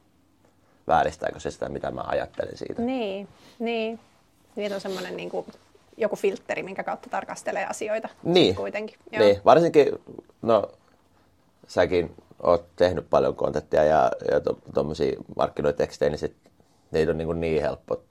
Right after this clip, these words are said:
Speaker 1: tavallaan käyttää sanoja väärin, että
Speaker 2: Mm.
Speaker 1: varsinkin hyvinvointimarkkinoissa, niin puhdas sana, niin mitä se sit niinku tarkoittaa, tai
Speaker 2: Mm.
Speaker 1: vastuullisuus, tai
Speaker 2: Mm.
Speaker 1: että onks tää nyt sit vastuullista vai ei, tai onks tää puhdasta, tai
Speaker 2: Mm.
Speaker 1: onks tää jotenkin superia.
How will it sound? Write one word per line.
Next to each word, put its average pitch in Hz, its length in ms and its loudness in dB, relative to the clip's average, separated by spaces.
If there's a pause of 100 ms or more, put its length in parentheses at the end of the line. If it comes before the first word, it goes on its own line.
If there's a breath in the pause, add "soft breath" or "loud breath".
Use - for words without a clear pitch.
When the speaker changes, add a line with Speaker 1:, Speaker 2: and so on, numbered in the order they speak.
(680 soft breath)
Speaker 1:
tavallaan 80 500 4
käyttää 80 400 0
sanoja 73 380 -2
väärin, 65 380 -2
että - 380 -8
Speaker 2:
Mm. 254 520 -4
Speaker 1:
varsinkin 71 340 -4
hyvinvointimarkkinoissa, 69 1040 -4
niin 64 180 -6 (360)
puhdas - 440 -6
sana, 65 280 -4
niin 62 140 -8
mitä 69 180 -2
se 65 300 -4 (100)
sit - 240 -12
niinku - 200 -12
tarkoittaa, - 600 -10
tai - 140 -8
Speaker 2:
Mm. 226 380 -4
Speaker 1:
vastuullisuus, - 840 -8
tai - 320 -2 (140)
Speaker 2:
Mm. 220 360 -4
Speaker 1:
että 233 120 -6
onks - 140 -8
tää 55 140 -4
nyt - 120 -10
sit - 120 -18 (100)
vastuullista - 540 -12
vai - 200 -6
ei, - 140 -6
tai - 140 -6
onks - 140 -10
tää - 160 -6
puhdasta, - 440 -12
tai 50 280 -6 (260)
Speaker 2:
Mm. 220 300 -2
Speaker 1:
onks 214 180 -10
tää - 240 -4
jotenkin - 300 -12
superia. - 560 -8